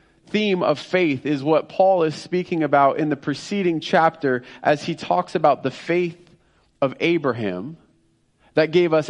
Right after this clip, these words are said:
access into the place of righteousness. We know that it says that, "And Abraham believed God, he had faith, and it was counted to him as righteousness."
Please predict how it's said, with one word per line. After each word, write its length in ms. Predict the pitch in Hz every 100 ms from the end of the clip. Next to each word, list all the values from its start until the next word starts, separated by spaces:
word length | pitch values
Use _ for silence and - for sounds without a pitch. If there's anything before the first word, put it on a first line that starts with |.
| -
access 680 | 175 185 - 135 127 - - - _ 170
into 300 | 180 - 151
the 120 | 139
place 300 | 143 127 139
of 140 | 127
righteousness. 840 | 170 170 110 - 90 - - - _ _ _ _ _ _ _ _ _ 147
We 120 | 170
know 240 | 170 165
that 520 | 165 156 - - _ _ -
it 160 | 156
says 320 | - 170 156
that, 280 | 151 135 - - _ -
"And 260 | 151 143 - _ _ 156
Abraham 520 | 165 160 156 147 131
believed 680 | 127 127 160 202 170 131 123
God, 560 | 165 131 101 101 151 - _ _ _ _
he 120 | -
had 280 | 156 147 135
faith, 460 | - - 190 139 -
and 100 | 147
it 40 |
was 180 | 139 139
counted 480 | - 190 196 190 147
to 60 |
him 220 | 139 143 120
as 180 | 113
righteousness." 760 | 131 175 175 127 - 104 117